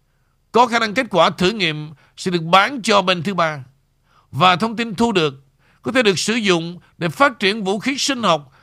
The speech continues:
nhắm vào các nhóm cụ thể hoặc cá nhân. Nghe giống hệt như những gì Nga đã cáo buộc từ trước đến nay, rằng Mỹ đang sản xuất vũ khí sinh học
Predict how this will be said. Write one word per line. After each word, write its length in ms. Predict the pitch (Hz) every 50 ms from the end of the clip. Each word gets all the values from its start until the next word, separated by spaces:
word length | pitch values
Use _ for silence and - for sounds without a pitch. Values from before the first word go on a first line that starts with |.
| _ _ -
nhắm 340 | 139 165 208 254 302 311 240
vào 180 | 208 185 165
các 140 | 147 208 220
nhóm 300 | 220 220 233 262 277 196
cụ 200 | - 185 175 170
thể 340 | 135 170 160 160 170 208 208 - _ _ _ -
hoặc 180 | 135 143 143 120 -
cá 140 | - 185 175
nhân. 320 | 190 196 185 160 135 117 104 - _ _ _ _ _ _ _ _ _ _ _ _ _ _ _ _ -
Nghe 260 | 151 160 180 175 170
giống 280 | 165 143 123 202 233 202
hệt 160 | 156 131 117
như 160 | 117 135 147
những 240 | 160 151 156 165 143
gì 180 | 123 123 117 101
Nga 420 | 95 127 143 139 131 123 113 107 - _ _ _ _
đã 100 | - - 135 135 -
cáo 140 | 208 240 247
buộc 280 | 196 151 131 117 - _ _ _ _ _ _ _ _ _
từ 200 | - 170 165 139
trước 280 | - - - 175 175 180
đến 160 | 170 165 165
nay, 300 | 156 147 135 120 107 95 - _ _
rằng 440 | - 120 123 180 180 160 135 110 90 87 _ _ _ _ _ -
Mỹ 460 | 151 156 156 156 170 220 262 285 262 _ _ _ _ _
đang 240 | - 185 190 185 180
sản 220 | - - 180 185 170
xuất 160 | 175 240 180
vũ 180 | 175 170 185
khí 140 | 165 202 233
sinh 240 | 208 - 233 208 185
học 280 | 165 131 120 - _